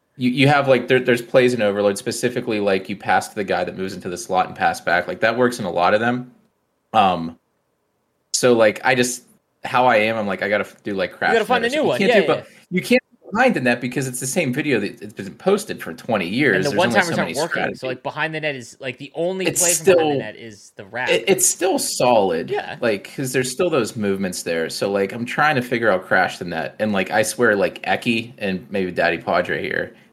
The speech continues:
Speaker 1: are the only ones that have been good with crash the net. Oh, and then, uh, Grennan, Grennan C J too.
Speaker 2: The cr-, crash
Speaker 1: But
Speaker 2: net is,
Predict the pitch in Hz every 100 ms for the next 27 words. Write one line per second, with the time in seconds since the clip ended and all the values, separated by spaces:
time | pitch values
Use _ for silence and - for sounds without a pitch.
0 | - 95 92 - 104 107 101 95 101 92
1 | 87 82 - - 90 82 87 85 92 87
2 | 80 - 71 - - - 151 123 107 101
3 | 95 82 80 - _ - 131 120 107 92
4 | - _ - 113 92 - 90 85 69 -
5 | - - - 135 - 143 _ - 156 208
6 | 170 262 185